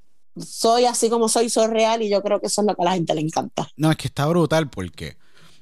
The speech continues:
Speaker 2: yo digo que hay que tener una valentía y unos nervios de acero para poder treparse allá arriba. No tan solo eso, pero creer mucho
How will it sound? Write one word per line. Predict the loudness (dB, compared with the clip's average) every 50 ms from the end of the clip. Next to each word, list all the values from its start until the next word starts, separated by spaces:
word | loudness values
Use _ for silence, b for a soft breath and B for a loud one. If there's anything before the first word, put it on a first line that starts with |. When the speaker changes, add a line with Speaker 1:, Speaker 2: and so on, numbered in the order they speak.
| b b -20 -20 -20
Speaker 2:
yo | -10 -4 -2 0 2
digo | 2 2 2 0
que | -2
hay | -4
que | -6 -6 -6
tener | -4 -2 0 2
una | 2 2 2
valentía | 2 2 2 0 -2 -2 -2
y | 0
unos | 0 0
nervios | 0 0 0 0 0 0 0 0
de | 0
acero | 0 0 0 -2 -2 -4 -6 -8 -14 -14 -8
para | -6 -4 -4 -4 -4
poder | -6 -8 -10 -8
treparse | -8 -8 -6 -6 -6 -4 -4 -4
allá | -4 -2 -4
arriba. | -4 -4 -4 -4
No | -2 0
tan | 0 0 0
solo | 0 2 2 2 2
eso, | 2 0 0
pero | 2 2 0 0
creer | 0 -2 -2 0 2
mucho | 2 2 2 2 0 -2 -2 -4